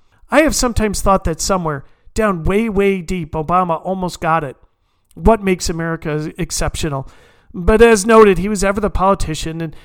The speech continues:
never really the statesman. So it was his fate during his presidency,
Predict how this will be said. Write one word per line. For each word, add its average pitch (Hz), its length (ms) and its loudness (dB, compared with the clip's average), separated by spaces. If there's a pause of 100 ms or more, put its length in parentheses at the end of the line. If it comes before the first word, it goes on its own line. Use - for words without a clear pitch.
(140)
never 190 320 2
really 175 460 -2
the 170 100 -2
statesman. 165 600 -6 (320)
So 240 300 6
it 233 40 2
was 208 420 0
his 208 260 -2
fate 151 460 -8
during 214 280 0
his 165 100 -4
presidency, 156 800 -4